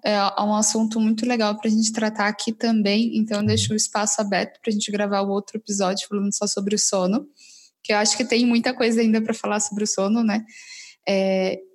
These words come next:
Speaker 1: e, pessoal, eu vou deixar embaixo aqui na descrição desse Modesta Cast todos os dados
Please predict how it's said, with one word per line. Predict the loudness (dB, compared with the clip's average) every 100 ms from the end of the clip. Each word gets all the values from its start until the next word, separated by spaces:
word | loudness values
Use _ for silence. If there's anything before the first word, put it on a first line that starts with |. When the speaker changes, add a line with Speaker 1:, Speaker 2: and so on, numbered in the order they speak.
| _
Speaker 1:
e, | -12
pessoal, | -2 0 2 2
eu | 2
vou | 2 2
deixar | 2 2 0 -2 -2 2
embaixo | 2 2 0 0 -2
aqui | 0
na | 0
descrição | 0 -2 -4 -4 -2 0 0
desse | 0 -2 -4
Modesta | -2 -2 -2 -4 -4
Cast | 0 0 0 -2 -6 -8
todos | -2 0 0 0 -2 -4
os | -2 0 0
dados | 0 0 -2 -2 -4 -4